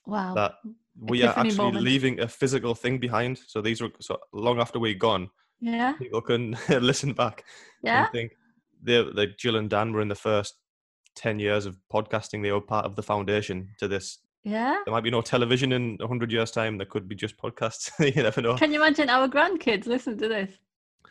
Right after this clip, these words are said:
Speaker 2: But isn't that interesting, though, that it's an actual
Speaker 1: <laughs>
Speaker 2: physical thing which they left behind? Because our, like, our great grandparents, there's nothing. There's just maybe, like, an old black and white photograph, and that's literally it.
Speaker 1: Yeah.
Speaker 2: But we are leaving, like, a digital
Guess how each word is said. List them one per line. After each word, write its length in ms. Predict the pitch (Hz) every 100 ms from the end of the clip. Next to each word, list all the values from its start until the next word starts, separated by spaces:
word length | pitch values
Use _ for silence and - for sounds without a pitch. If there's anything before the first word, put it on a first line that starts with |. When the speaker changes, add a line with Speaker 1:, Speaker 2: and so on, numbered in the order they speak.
| - -
Speaker 2:
But 140 | 143
isn't 100 | 151
that 120 | 165 160
interesting, 400 | 175 170 - 120
though, 40 |
that 120 | 101 -
it's 120 | -
an 60 | -
actual 360 | 123 - 123 117
Speaker 1:
<laughs> 140 | -
Speaker 2:
physical 360 | 131 131 117 110
thing 280 | - 135 110
which 180 | 101 -
they 80 |
left 200 | 107 104 -
behind? 340 | 113 101 90 _ - _ -
Because 220 | 120 117
our, 220 | 123 151
like, 180 | 127 117 - - -
our 240 | 120 135
great 360 | 113 - 107 104
grandparents, 720 | - 98 101 95 101 104 - _ -
there's 280 | 110 123
nothing. 400 | 120 120 - 151
There's 140 | 110 110
just 200 | 113 - -
maybe, 460 | 110 104 101 90 _ _ _ _ _ _
like, 120 | 101
an 100 | 95
old 320 | 98 98 95 - _ _ _ _ -
black 160 | 104
and 100 | 107
white 220 | 101 98 -
photograph, 500 | 107 107 101 98 -
and 80 | 107
that's 160 | -
literally 420 | 107 110 117 107 107
it. 220 | 113 - _ _ _ _ 214
Speaker 1:
Yeah. 340 | 208 214 262 - -
Speaker 2:
But 140 | -
we 200 | 110 113
are 60 | 104
leaving, 240 | 117 117
like, 100 | 107
a 40 | 104
digital 640 | 92 117 120 101 95 92